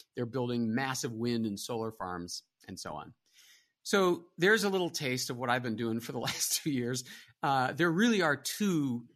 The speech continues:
reasons that you should prepare yourself and your family for the changing climate. One is the obvious thing, right?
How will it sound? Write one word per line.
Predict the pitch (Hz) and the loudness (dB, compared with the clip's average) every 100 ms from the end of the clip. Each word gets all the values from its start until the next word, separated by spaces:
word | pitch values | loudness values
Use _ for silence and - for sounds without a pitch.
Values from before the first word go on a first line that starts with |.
| _ _ | _ _
reasons | 143 147 127 127 107 | -2 0 2 0 -2
that | 92 | -2
you | 139 190 | 0 0
should | - 135 | -2 -6
prepare | - 123 - 135 131 | -6 -8 -4 -2 0
yourself | 120 139 185 202 - 147 131 - _ _ _ - | 0 0 2 0 0 0 0 -8 _ _ _ -4
and | 117 | -2
your | 131 165 | 0 0
family | 165 135 110 101 95 95 _ _ _ | -2 -4 -4 -4 -6 -8 _ _ _
for | - | -8
the | 110 | -6
changing | - 107 95 101 | -4 -4 -4 -6
climate. | - 101 92 - | -4 -4 -4 -6
One | - 147 170 | -2 2 4
is | 180 143 | 4 2
the | 127 131 | 0 2
obvious | 143 110 87 - | 0 0 -6 -6
thing, | 92 98 113 - | -8 -8 -10 -8
right? | 110 113 | -6 -6